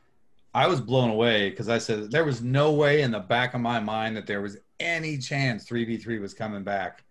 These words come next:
almost back to back. I mean, we only got one five v five in between there. So I have no idea what they were thinking bringing it back that fast.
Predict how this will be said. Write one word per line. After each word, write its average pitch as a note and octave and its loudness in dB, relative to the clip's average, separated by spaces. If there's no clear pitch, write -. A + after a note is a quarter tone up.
almost C#3 0
back G#2+ -8
to G#2 -8
back. E2 -10
I B2 -4
mean, C3 0
we C#3+ 0
only D3 -2
got B2+ 0
one C3 -2
five B2 0
v A#2 -4
five A2+ -2
in G2 -12
between G#2 -14
there. F2 -16
So G#2+ -4
I A#2+ 0
have C3 -2
no A#2+ -2
idea C#3+ 0
what B2+ -4
they A#2+ -4
were G#2+ -6
thinking A#2+ -10
bringing G2 -8
it F#2 -14
back F#2 -8
that F2 -14
fast. E2+ -6